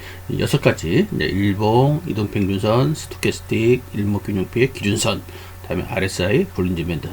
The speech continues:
이제 이런 것만 알면 됩니다. 그래서 이제 처음부터 말씀을 드릴게요. 자, 일봉이라는 것은 이제 요런 거죠. 요런 거 보세요.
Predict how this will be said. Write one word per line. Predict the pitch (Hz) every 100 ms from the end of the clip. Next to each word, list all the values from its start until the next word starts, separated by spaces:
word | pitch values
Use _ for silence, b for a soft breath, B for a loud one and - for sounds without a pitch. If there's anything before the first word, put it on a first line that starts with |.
| 92
이제 | 87
이런 | 101
것만 | 113 104
알면 | 85 87
됩니다. | 82 76 76 135
그래서 | 151 120
이제 | 117
처음부터 | 185 196 185
말씀을 | 135 92 101 92
드릴게요. | 90 87 80 - B B B B B B
자, | -
일봉이라는 | 127 170 214 226 233 208 185
것은 | 170 170 160 160 156 147 143
이제 | 104 101
요런 | 156 185
거죠. | 147 117 90
요런 | 98 90
거 |
보세요. | 90 92 92 78 80 123 185 226